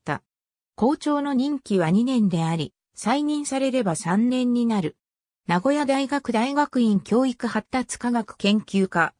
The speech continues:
教育学部の教授の中から、選挙により決定される。教員には、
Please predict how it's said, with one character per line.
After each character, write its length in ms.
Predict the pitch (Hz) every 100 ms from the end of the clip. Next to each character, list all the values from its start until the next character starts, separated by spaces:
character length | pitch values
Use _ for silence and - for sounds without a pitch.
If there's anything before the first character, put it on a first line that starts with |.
| _ -
教 260 | 247 302
育 220 | 311 -
学 260 | 262 269 269
部 120 | 269
の 140 | 254 247
教 220 | 240 277
授 180 | 262 269
の 140 | 262
中 260 | 247 240 240
か 120 | 170
ら、 200 | 165 156 _ _
選 260 | - 330 330
挙 180 | -
に 140 | 233 208
よ 120 | 185
り 140 | 170
決 220 | - 175 -
定 220 | 214 196
さ 200 | - 170
れ 140 | 160
る。 180 | 151 - _ _ _ _ _ _ _
教 220 | 247 294
員 200 | 294 277
に 120 | 269
は、 220 | 202 180